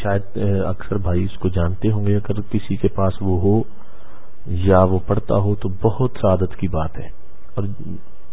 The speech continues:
اس کا ویسے وظیفہ اگر بنا لیا جائے اس کو، سات دن میں وہ کتاب جو ہے نا درود پاک کی، اس کے سات منزلیں ہوتی ہیں، ایک منزل روزانہ کی پڑھنی ہوتی ہے،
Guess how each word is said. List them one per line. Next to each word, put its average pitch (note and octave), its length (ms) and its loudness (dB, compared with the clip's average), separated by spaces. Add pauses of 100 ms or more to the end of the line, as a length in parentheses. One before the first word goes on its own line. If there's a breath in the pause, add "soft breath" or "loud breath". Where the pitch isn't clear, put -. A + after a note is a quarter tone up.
(100)
اس - 160 -2
کا C3+ 120 2
ویسے A2 360 2 (360)
وظیفہ G#2 320 2
اگر G2+ 220 2
بنا F2+ 320 0
لیا G2 240 4
جائے F2 200 0
اس F2 180 -2
کو، F#2+ 220 0 (760 loud breath)
سات G#2+ 260 2
دن A2 240 0
میں G#2 140 2
وہ G2+ 100 0
کتاب F#2 420 -2
جو F#2+ 140 -2
ہے F#2 40 0
نا G2+ 60 -2
درود F2+ 260 -2 (120)
پاک E2+ 280 -2
کی، - 60 -2
اس - 140 -4
کے G#2 120 -2 (140)
سات F#2+ 360 -2
منزلیں F#2 400 0
ہوتی G2 260 -2
ہیں، F#2 100 0
ایک F#2+ 200 -2
منزل F2+ 460 0
روزانہ F2+ 420 0
کی F#2+ 140 -2
پڑھنی F#2+ 340 0
ہوتی F2 300 -2
ہے، F#2+ 40 -2